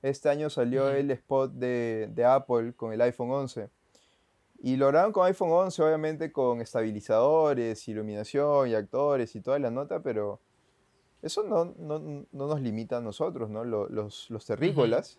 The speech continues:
Speaker 1: sino creo que nos da más,
Speaker 2: <laughs>
Speaker 1: más ánimo a,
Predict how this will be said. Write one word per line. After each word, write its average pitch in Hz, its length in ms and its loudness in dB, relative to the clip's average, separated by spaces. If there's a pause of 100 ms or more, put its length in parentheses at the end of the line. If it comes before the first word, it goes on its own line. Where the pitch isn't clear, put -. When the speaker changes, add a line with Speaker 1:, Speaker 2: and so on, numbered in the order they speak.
Speaker 1:
sino 127 380 -6
creo 170 240 2
que 170 100 -2
nos 127 200 0
da 139 160 2
más, 151 480 0
Speaker 2:
<laughs> - 40 -18
Speaker 1:
más 139 320 -4
ánimo 131 680 -2
a, 110 460 0